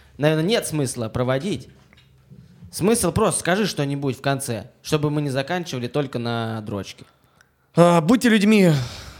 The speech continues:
Speaker 2: старайтесь максимально быть хорошим человеком. Мир и так достаточно ебаный, чтобы ещё отвлекаться на то, что кому-то что-то не нравится.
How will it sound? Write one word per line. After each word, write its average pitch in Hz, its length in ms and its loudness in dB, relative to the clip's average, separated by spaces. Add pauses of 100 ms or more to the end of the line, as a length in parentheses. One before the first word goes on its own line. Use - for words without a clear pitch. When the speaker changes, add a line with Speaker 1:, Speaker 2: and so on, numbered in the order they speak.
(200)
Speaker 2:
старайтесь 156 380 2
максимально 147 380 2
быть 131 100 -4
хорошим 135 320 0
человеком. 120 560 -6 (1400)
Мир 147 240 4
и 143 60 2
так 135 300 0 (120)
достаточно 135 600 -4
ебаный, 131 520 0 (180)
чтобы - 300 -2
ещё 135 220 0
отвлекаться 135 560 0
на 120 500 -4 (160)
то, 139 220 2
что 135 180 -2
кому-то 131 380 0
что-то 135 200 -8
не 123 100 0
нравится. 135 420 -8